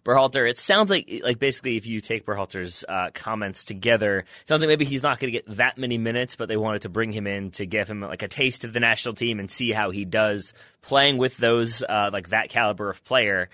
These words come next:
Uh, but for people who are maybe less, uh, familiar, or for Tim Bettencourt specifically, uh, what f-, other former or current player would you compare, uh, to Pomykal? Uh, could be an American player, could be just any player in the world. Just who do you think, like, has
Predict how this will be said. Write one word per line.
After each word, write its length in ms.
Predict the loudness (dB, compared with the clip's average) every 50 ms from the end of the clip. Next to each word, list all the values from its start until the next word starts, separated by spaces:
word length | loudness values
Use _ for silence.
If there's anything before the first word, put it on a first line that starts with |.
| -16 -20 -20 -20 -20 -4
Uh, 240 | 0 2 4 4 4
but 220 | 2 4 2 2 2
for 140 | 2 -4
people 240 | -4 -4 -2 0 0
who 120 | 2 4 4
are 180 | 4 4 2 0 -6 -18 _
maybe 200 | -6 -2 0 0
less, 440 | 2 4 4 4 4 2 0 -2 -2
uh, 140 | 0 0 0
familiar, 640 | 0 -2 -6 -8 -8 -6 -4 -4 -2 -2 0 -2 -2
or 320 | -4 -4 -2 0 0 -2
for 300 | -2 -4 -2 -2 0 -2
Tim 260 | -2 -2 -2 -2 0 -2
Bettencourt 480 | -2 -4 -4 -8 -8 -6 -6 -6 -6
specifically, 720 | -10 -8 -6 -4 -2 -2 -2 -4 -4 -2 -2 -2 -2 -2 -4 -10 -18 -18 -4 2
uh, 260 | 4 6 6 6 4
what 360 | 2 0 2 4 4 4 2
f-, 120 | 0 -10 -8 _ 4
other 340 | 4 6 6 6 6 4
former 380 | 2 0 -2 -2 -2 0 2 2
or 240 | 2 2 2 0 -2
current 360 | -2 -2 0 0 0 -2 -4
player 340 | -6 -2 0 0 0 0 0
would 200 | -2 -4 -6 -6
you 120 | -6 -6 -6
compare, 680 | -6 -8 -10 -8 -2 0 2 2 4 2 2 0 -2 -4 -8 -20 -20 -6
uh, 320 | 0 2 4 4 4 4 2
to 120 | 0 -6
Pomykal? 680 | -6 -4 -2 -2 -2 -2 0 0 2 4 4 2 0 0 0
Uh, 160 | 0 0 0
could 200 | 2 2 0 2
be 100 | 4 2
an 60 | 2
American 280 | 4 4 2 2 2 -2
player, 220 | -2 2 2 2
could 200 | 2 2 -2 0
be 100 | 0 0 0
just 200 | 0 -2 -4 -4
any 200 | -4 -4 -4 -4
player 200 | -2 -2 -2 -2
in 100 | 0 -2
the 80 | -2 -4
world. 460 | -2 0 2 4 4 4 2 0 -4 -12 -20 -14
Just 180 | -10 -8 -6 -2
who 120 | -2 0
do 80 | 0 0
you 100 | -2 -2
think, 320 | -2 0 -2 -2 -2 -2
like, 160 | -2 -4 -4
has 360 | 0 0 0 0 0 -2 -6